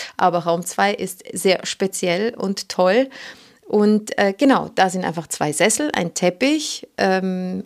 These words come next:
ich habe ein großes, äh, großartiges Neonschild bekommen, <laughs> das leuchtet in Pink und die dreizehn ist drauf.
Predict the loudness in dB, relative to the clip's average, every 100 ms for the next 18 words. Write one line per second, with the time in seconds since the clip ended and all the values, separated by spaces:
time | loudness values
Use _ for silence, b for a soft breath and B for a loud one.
0 | -4 0 0 2 -2 0 0 0 0 -2
1 | -2 0 2 2 2 0 -2 -2 0 2
2 | 2 2 0 0 -4 2 2 4 2 2
3 | 0 0 0 2 2 2 -2 -4 -6 -2
4 | 0 2 0 -2 -4 -2 -2 0 0 0
5 | -2 0 2 2